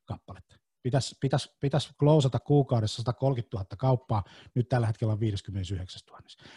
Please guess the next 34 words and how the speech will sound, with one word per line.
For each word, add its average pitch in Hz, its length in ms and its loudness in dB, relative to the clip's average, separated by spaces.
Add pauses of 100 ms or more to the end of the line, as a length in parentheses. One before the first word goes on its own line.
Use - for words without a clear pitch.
Niin 123 80 0
tästä 220 220 0
mittarista 240 520 -2
me 175 80 2
nähdään 170 200 4
hyvin, 170 160 4
että 151 100 0
mitä 294 160 2
me 302 60 4
niinku 247 220 2
kehitetään 120 540 0
tässä. - 280 -20 (960)
Et 160 100 -6
kun 196 180 -4
myyntijohtaja 180 500 4
katsoo, 170 300 0
toimitusjohtaja 151 520 2
katsoo 151 300 2
tätä 131 280 -2 (100)
trafiikkia, 147 380 -2
niin 143 140 -6
ei 196 120 6
se - 80 2
rupea 156 280 4
nyt, 175 180 2
na-, 190 200 2
ei 160 120 0
me 156 60 4
ruveta 170 220 -2
kasvattamaankaan 131 840 0
nyt 139 140 0
verkkosaittitrafiikkia 120 1080 -2
tässä - 220 -20
hommassa. - 280 -20